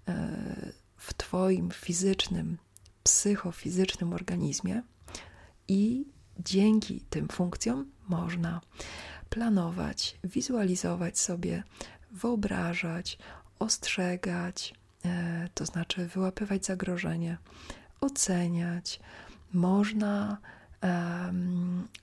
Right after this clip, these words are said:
można szacować odległość, można szacować zasoby, można postrzegać własne korzyści, można, e, postrzegać spójność własnego doś-, doświadczenia.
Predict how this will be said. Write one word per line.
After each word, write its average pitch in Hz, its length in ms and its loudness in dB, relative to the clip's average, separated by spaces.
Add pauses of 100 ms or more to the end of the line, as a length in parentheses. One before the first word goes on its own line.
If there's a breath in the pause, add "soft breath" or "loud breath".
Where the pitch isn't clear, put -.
(160)
można 202 840 2
szacować 202 720 -2
odległość, 170 1120 0
można 233 560 0
szacować 214 580 -2
zasoby, 170 760 0 (640 loud breath)
można 185 580 0
postrzegać 220 600 -2
własne 208 320 -2
korzyści, 175 800 -2 (680 loud breath)
można, 226 760 0 (140)
e, 185 640 0 (580)
postrzegać 208 640 0
spójność 214 720 4
własnego 214 460 2
doś-, 226 300 -6
doświadczenia. 175 800 0